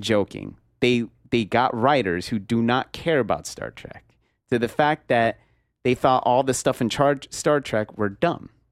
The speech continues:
So this is the thing, is, like, things being made with love, obviously, is,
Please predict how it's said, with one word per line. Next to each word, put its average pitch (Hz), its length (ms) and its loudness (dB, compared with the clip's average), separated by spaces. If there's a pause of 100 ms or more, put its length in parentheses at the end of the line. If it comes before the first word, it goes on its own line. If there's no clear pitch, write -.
(720)
So 165 180 2
this 202 180 2
is 214 120 -2
the 185 100 2
thing, 151 300 0
is, 107 180 -4
like, 104 340 0 (2000)
things 226 320 4
being 190 280 2
made 156 180 4
with 135 160 0
love, 101 600 0
obviously, 127 600 2
is, 113 240 -4